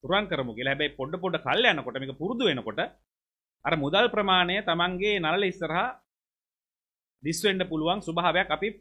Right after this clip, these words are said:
මේ ඉතිහාසයේ මේ පිරිසකින් දැකලා තියෙනවා. නැවත විශේෂයෙන්ම සුනාමි මුදල් වලට සිදු වුණ දේ, ඒ වගේම අනෙකුත්, අ, ඒ කාලේ ව්‍යාපාර වලට සිදු වුණ දේ මේ මුදල් වලටත් වෙන්න පුළුවන්. ඉතින් මේ අවදානම අද රටේ ජනතාව, ජනතාව ඉල්ලන්නේ අපිට ලැබුණු මුදල් ටිකෙන් අපිට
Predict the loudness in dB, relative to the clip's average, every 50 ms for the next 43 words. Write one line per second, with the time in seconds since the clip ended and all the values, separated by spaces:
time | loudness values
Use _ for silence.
0 | _ _ _ -10 -6 -4 -2 -2 -2 -4 -2 0 2 4 4 2 2 -2 -4 -2
1 | -2 -2 -2 -2 -2 -4 -4 -4 -4 -4 -2 -2 -2 -2 -2 -4 -6 -10 -20 -20
2 | _ -6 0 2 2 2 2 2 2 4 4 4 4 4 0 -4 -14 _ _ -12
3 | -6 -4 -2 -2 0 0 0 -2 -2 0 2 4 4 4 4 4 0 -2 -2 -6
4 | -8 -6 0 2 2 4 4 4 2 2 0 -2 -6 -6 -6 -6 -4 -4 -4 -2
5 | -2 -2 -2 0 0 0 0 0 2 2 2 2 0 0 -2 -4 -6 -6 -6 _
6 | -2 0 0 2 2 0 0 0 -2 -6 -10 -6 -6 -4 0 2 4 4 4 4
7 | 4 2 0 -2 -4 -8 _ -2 2 4 4 4 4 4 4 4 4 2 0 -4
8 | -4 -6 -12 -10 -10 -8 -6 -6 -4 -2 -2 -2 -2 -2 -2 -2 -2 0 2 2
9 | 2 2 0 0 -2 -4 -2 -4 -6 -4 -6 -6 -8 -10 -14 -14 -18 _ _ _
10 | _ _ _ _ _ _ _ _ _ _ _ _ -8 -4 -2 2 4 4 4 4
11 | 6 6 6 6 6 4 4 0 0 2 2 2 2 0 0 0 0 0 0 0
12 | 0 2 2 2 2 0 0 -2 -2 0 0 0 2 0 0 0 0 0 0 0
13 | 0 -2 -2 -2 -2 -2 0 2 2 0 0 -4 -4 -2 2 2 2 2 0 -2
14 | -6 -6 -6 -6 -6 -8 -10 -8 -8 -4